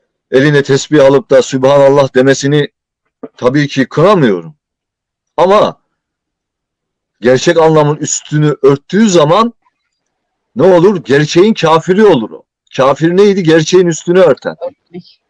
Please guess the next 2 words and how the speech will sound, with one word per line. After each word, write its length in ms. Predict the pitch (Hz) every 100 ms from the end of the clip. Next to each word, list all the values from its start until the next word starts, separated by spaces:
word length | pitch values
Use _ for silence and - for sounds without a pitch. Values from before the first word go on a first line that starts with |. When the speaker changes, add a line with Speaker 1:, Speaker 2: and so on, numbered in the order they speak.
| _ _ _ _ _ _ _ _ _ _ _ _ _ _ _
Speaker 1:
Tesbih 440 | 143 160 - 185
neydi? 520 | 156 202 165 175 202